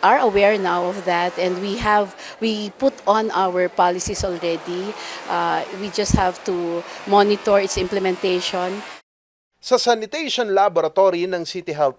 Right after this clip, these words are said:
Speaker 2: Office, dagsaan pa rin ang mga nagpapasuri ng kanilang mga tubig. Karamihan dito ay mula sa mga water refilling stations at mga hauler ng tubig. Dito, sumasailalim ang mga samples sa rapid test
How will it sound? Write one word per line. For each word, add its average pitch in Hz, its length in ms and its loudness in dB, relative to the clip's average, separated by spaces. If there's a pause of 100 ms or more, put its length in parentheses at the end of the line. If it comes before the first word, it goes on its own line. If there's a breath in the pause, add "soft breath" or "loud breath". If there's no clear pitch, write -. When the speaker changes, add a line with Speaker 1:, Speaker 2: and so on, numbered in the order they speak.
Speaker 2:
Office, 180 480 0
dagsaan 165 560 2
pa 170 160 4
rin 139 160 -4
ang 139 160 -4
mga 147 220 0
nagpapasuri 185 760 0
ng 185 80 -2
kanilang 170 480 0
mga 175 240 -2
tubig. 202 480 -8 (240 soft breath)
Karamihan 165 480 2
dito 156 400 2
ay 151 240 -2
mula 151 320 0
sa - 80 -6
mga 151 240 -4
water 156 400 2
refilling 139 380 -8
stations 220 680 -4 (240 soft breath)
at 165 160 -2
mga 156 320 -4
hauler 196 400 4
ng 175 160 -4
tubig. 202 480 -8 (240 soft breath)
Dito, 196 480 0
sumasailalim 160 960 0
ang 135 80 -6
mga 131 240 -4
samples 185 560 -2
sa 135 80 -2
rapid 131 400 0
test 190 400 0